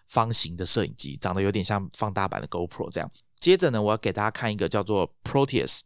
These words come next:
它叫 Proteus Motion 啊，它是一个机械手臂式的健身器材，或者是说复健器材也可以。那大家有看过机械手臂吗？就是工厂里面的那种机械手臂。那今天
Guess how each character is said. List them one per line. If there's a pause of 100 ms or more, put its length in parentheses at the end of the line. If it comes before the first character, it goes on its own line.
(160)
它
叫
Proteus
Motion
啊，
它
是
一
个
机
械
手
臂
式
的
健
身
器
材， (320)
或
者
是
说
复
健
器
材
也
可
以。 (280)
那
大
家
有
看
过
机
械
手
臂
吗？
就
是
工
厂
里
面
的
那
种
机
械
手
臂。 (280)
那
今
天